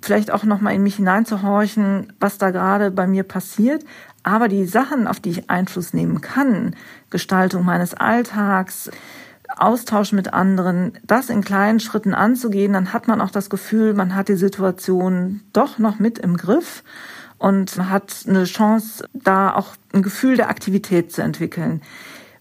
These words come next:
Vielleicht hilft es auch noch für sich, dass man kleine Freiräume sich schaffen kann, die nichts mit der Situation zu tun haben. Vielleicht entdecke ich auch nochmal ein neues Interessensgebiet oder ein neues Hobby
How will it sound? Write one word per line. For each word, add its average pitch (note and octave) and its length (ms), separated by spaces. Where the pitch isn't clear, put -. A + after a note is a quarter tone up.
Vielleicht B3+ 480
hilft B3+ 240
es A3+ 100
auch - 180
noch A3 160
für G#3 160
sich, A#3 380
dass G#3 200
man G2+ 300
kleine F#3 280
Freiräume A3 580
sich A#3+ 160
schaffen A#3+ 360
kann, A3+ 520
die G3 300
nichts - 240
mit D4 120
der B3 100
Situation A#3 520
zu - 140
tun A#3 340
haben. G#3+ 200
Vielleicht F#3 200
entdecke G#3 320
ich G3 140
auch F#3+ 100
nochmal F#3 380
ein F3+ 100
neues F#3 680
Interessensgebiet A3 920
oder F#3+ 200
ein F3+ 60
neues G3 380
Hobby G#3+ 400